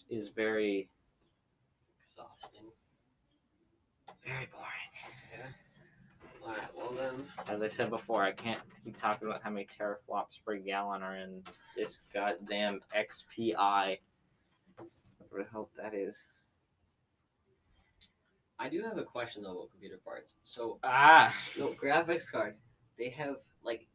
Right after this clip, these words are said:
Speaker 2: D D R six V ram. Is that video ram?
Speaker 1: It's G D D R six.
Speaker 2: Oh, okay.
Speaker 1: Yeah, it's video ram.
Speaker 2: Okay, so is that different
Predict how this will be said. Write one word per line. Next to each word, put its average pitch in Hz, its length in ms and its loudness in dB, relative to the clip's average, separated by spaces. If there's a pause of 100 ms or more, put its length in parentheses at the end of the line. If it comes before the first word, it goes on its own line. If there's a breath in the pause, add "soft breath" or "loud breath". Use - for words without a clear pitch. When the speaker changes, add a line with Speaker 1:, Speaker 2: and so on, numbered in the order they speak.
(140)
Speaker 2:
D 127 180 -8
D 139 200 -4
R 120 200 -2
six - 440 -8 (200)
V 233 280 -12
ram. - 380 -12 (180)
Is - 100 -20
that 123 180 -4 (160)
video 139 400 -8
ram? 147 400 -8 (440)
Speaker 1:
It's - 340 -2
G 123 340 2
D 104 140 0
D 92 200 -6
R - 200 -6
six. - 500 -16
Speaker 2:
Oh, - 160 -8 (160)
okay. - 260 -12 (180)
Speaker 1:
Yeah, 120 180 2
it's 104 120 -6
video 92 320 -2
ram. - 140 -12 (460)
Speaker 2:
Okay, - 260 -16
so 101 300 -12 (160)
is 117 140 -16
that 127 260 -6
different 135 360 -8